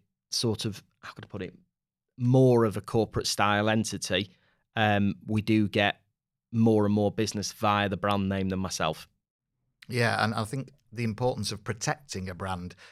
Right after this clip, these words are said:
Speaker 2: is so important, uh, again, from personal experience. There are customers that sometimes things go wrong with, and you have to sort them out. We're all looking for those, um,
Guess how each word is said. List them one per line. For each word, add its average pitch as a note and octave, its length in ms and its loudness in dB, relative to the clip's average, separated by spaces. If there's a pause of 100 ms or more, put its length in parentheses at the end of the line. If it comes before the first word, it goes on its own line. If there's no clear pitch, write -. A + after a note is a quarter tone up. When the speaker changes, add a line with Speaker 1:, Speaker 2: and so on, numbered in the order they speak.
(140)
Speaker 2:
is G#2+ 140 -6
so A2 180 0
important, G2 600 -4 (140)
uh, G2+ 160 -8
again, G2+ 340 -4
from F#2+ 300 -6 (240)
personal G2+ 320 -6
experience. F#2+ 840 -6 (460)
There B2+ 160 0
are A#2 160 0
customers G2+ 640 -4
that G2 200 -6 (840)
sometimes G2 500 -4
things F#2+ 260 -6
go G2 140 -6
wrong F#2+ 320 -4
with, G#2 320 -4 (680)
and A2+ 520 2 (180)
you G#2 140 -8
have G#2 200 -4
to A2 100 -4
sort - 260 -2
them A2 140 0
out. A#2+ 340 2
We're A#2 200 0
all A2+ 140 0
looking A2 360 -6
for G#2 160 -6
those, G#2 420 -2 (1600)
um, F#2+ 300 -6